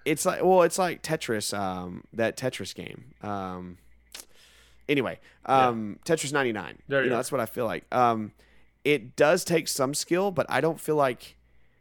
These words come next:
Speaker 1: I feel like a lot of that is luck. Like, it, you know, it doesn't depend on you making the decision of, "Oh, I've gotta have this loadout in a typical B R." It's more of like, "Oh, crap.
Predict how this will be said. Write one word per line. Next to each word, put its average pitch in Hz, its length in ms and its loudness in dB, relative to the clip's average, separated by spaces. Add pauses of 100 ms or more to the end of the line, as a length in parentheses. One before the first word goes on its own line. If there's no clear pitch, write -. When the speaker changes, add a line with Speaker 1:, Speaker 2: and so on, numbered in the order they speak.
(120)
Speaker 1:
I 123 60 -2
feel 120 120 2
like - 180 2
a 131 60 2
lot 120 240 4
of 135 60 0
that 131 160 4
is 104 120 -6
luck. 98 580 -4 (680)
Like, 123 280 4
it, 117 180 -2 (140)
you 139 160 -2
know, 139 100 2
it 123 80 0
doesn't 135 240 0
depend 127 260 -4
on 117 100 -2
you 120 140 -2
making 117 320 -4
the 107 80 -6
decision 107 580 -6
of, 95 640 -8 (300)
"Oh, 120 160 4
I've 117 120 4
gotta 117 140 2
have 113 220 0
this 107 120 -4
loadout 110 400 0
in - 60 -10
a 101 60 -10
typical 113 320 -10
B 107 160 -2
R." 110 260 4
It's 101 200 -4
more 120 200 2
of 107 80 -2
like, 110 320 0
"Oh, 135 160 4
crap. - 420 2